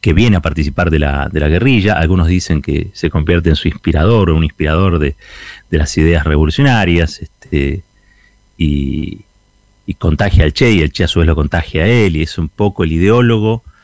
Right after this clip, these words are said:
de, este, una idea que era encender la pradera a través de una, de una chispa, ¿no? El, el foco guerrillero, que era lo que quería desarrollar el Che,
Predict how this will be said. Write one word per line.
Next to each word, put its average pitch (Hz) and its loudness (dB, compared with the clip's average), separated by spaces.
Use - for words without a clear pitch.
de, 82 0
este, 76 -8
una 80 -2
idea 95 2
que 87 -2
era 95 -2
encender 82 0
la 90 0
pradera 87 0
a 85 -2
través 82 2
de 82 0
una, 73 0
de - -8
una 85 0
chispa, 82 -2
¿no? 104 -2
El, 85 0
el 82 0
foco 127 0
guerrillero, 107 2
que 90 -4
era 76 -2
lo 78 2
que 73 -4
quería 82 0
desarrollar 85 0
el 90 -2
Che, 101 -2